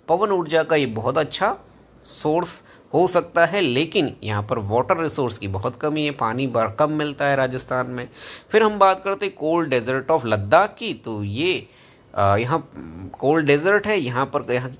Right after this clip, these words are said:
कल्चरल हेरिटेज बहुत अच्छी है, लेकिन ये पूरे देश से कटा हुआ है, यहाँ पर जाने के लिए रूट्स और,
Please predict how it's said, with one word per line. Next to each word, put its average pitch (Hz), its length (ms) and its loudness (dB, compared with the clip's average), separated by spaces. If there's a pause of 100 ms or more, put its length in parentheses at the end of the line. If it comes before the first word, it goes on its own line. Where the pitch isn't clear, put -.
कल्चरल 131 400 0
हेरिटेज 147 440 2
बहुत 113 260 -2
अच्छी 151 320 -2
है, 226 80 0
लेकिन 151 480 0 (480)
ये 170 220 -2
पूरे 143 380 0
देश 117 360 0
से 214 360 0
कटा 123 220 6
हुआ 123 380 4
है, 123 180 -2
यहाँ 117 220 -6
पर 127 180 -6
जाने 113 300 -4
के 117 120 -10
लिए 123 160 -4
रूट्स 120 400 -4
और, 131 260 0